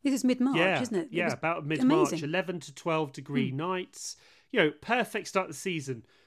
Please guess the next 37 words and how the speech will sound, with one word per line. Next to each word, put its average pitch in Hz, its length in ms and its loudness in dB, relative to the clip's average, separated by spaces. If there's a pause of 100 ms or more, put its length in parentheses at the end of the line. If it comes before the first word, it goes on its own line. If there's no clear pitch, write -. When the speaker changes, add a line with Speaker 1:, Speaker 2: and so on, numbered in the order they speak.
(120)
Speaker 2:
My 123 120 -6
magnolias 165 720 0
had 160 100 -10
all 170 140 -4
started 165 340 -8
to - 60 -20
come 156 200 -8
out. 170 260 -6
Everything 185 500 -6
was 135 160 -6
looking 143 240 -8
glorious. 139 600 -2
And 165 120 -8
then, 214 180 -6
yeah, 214 280 -14 (440)
last 220 300 2
week, 190 220 -4
just, - 260 -4
just 277 300 -4
at 294 80 -8
the 226 80 -4
point 208 380 0
where 170 180 2
my 160 160 2
back 175 240 0
had 143 100 -4
got 147 220 -6
better, 131 420 -6 (560)
bang, 123 760 2
in 190 180 0
came 190 320 2
that 180 200 0
northerly 160 500 0
wind, 127 580 -2 (100)
and 135 300 -2 (160)
the 160 80 -4
temperatures 196 640 -8